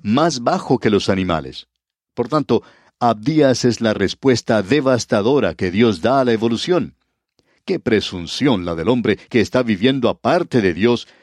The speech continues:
pensar que él está evolucionando de un animal cuando él está viviendo como animal él mismo.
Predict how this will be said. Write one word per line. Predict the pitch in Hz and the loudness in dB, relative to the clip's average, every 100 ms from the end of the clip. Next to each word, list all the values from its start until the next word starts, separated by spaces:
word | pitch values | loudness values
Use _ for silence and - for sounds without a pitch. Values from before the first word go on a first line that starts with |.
| _ - | _ -2
pensar | 151 117 143 | 0 2 0
que | 135 | 2
él | 135 | 2
está | 113 - 139 | 2 2 2
evolucionando | 123 120 107 107 95 131 139 113 | 2 2 0 -2 0 0 0 0
de | 95 | 2
un | 127 | 0
animal | 127 98 110 127 - _ - | 0 0 0 0 -4 _ -2
cuando | 131 135 | 0 2
él | 170 | 2
está | - 139 | 2 0
viviendo | 123 120 156 156 | 0 0 0 0
como | - 139 127 | 2 0 2
animal | 123 110 113 139 143 | 2 2 2 2 2
él | 151 | 0
mismo. | 190 - 113 78 | -2 -2 -2 -4